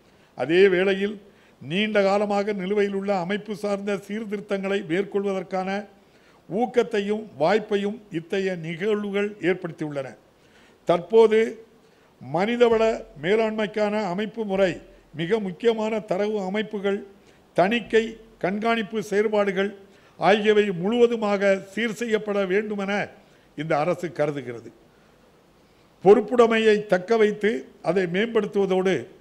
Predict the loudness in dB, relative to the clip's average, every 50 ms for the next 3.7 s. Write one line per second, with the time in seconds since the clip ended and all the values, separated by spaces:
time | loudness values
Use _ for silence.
0 | _ _ _ -10 -4 -2 0 2 2 0 2 0 0 0 2 0 -2 -2 -2 -4
1 | -8 -6 -4 0 0 0 2 2 2 2 2 0 -2 -2 -2 -2 -4 -6 -8 -14
2 | -20 -20 -20 -20 -20 -20 _ -6 2 4 4 4 4 2 2 2 4 4 2 2
3 | 2 0 0 0 0 -2 0 0 2 2 2 0 -2 -10